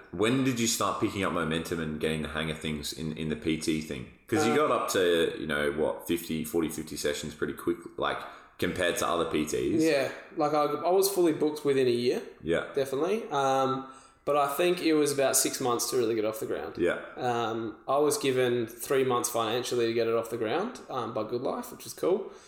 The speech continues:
Speaker 2: Um, but you basically run at a loss for,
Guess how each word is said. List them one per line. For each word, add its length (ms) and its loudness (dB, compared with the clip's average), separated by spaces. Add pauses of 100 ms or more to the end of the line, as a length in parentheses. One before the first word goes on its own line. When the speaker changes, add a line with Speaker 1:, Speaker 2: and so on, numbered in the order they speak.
(220)
Speaker 2:
Um, 640 0 (200)
but 260 2 (400)
you 120 -6
basically 360 0
run 140 0
at 60 -2
a 40 -2
loss 300 -2
for, 320 -6